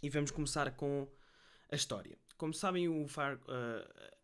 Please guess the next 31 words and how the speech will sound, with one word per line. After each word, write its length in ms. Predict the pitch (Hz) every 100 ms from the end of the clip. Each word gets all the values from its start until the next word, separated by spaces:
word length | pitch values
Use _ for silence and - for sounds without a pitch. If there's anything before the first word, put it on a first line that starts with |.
| -
a 80 |
fórmula 420 | 131 - 175 165 160
do 140 | 156
Far 300 | - 147 139
Cry 440 | 147 147 147 147
acaba 300 | 135 139 151
sempre 240 | 143 160 151
por 80 | -
ser 160 | 147
a 60 | 131
mesma. 360 | 113 101 - - _ _ _ _ _ - - - -
É 80 | 120
colocar-nos 640 | 139 143 156 139 127 117
num 180 | 131 131
destino 380 | - 156 147 123
paradisíaco, 680 | 120 123 151 208 320 - - _ _ _ _ _
ou 140 | 139
não, 300 | 135 139 175
sendo 260 | 175 127 127
que 100 | 131
o 40 |
cinco 400 | 123 - 131 123
não 80 | 117
fo-, 280 | - - 117
o, 240 | 127 120
no 140 | 120 123
cinco 260 | 131 127
foi, 680 | - 120 117 117 120 - - _
acho 140 | -
que 80 | -
foi 320 | - 123 113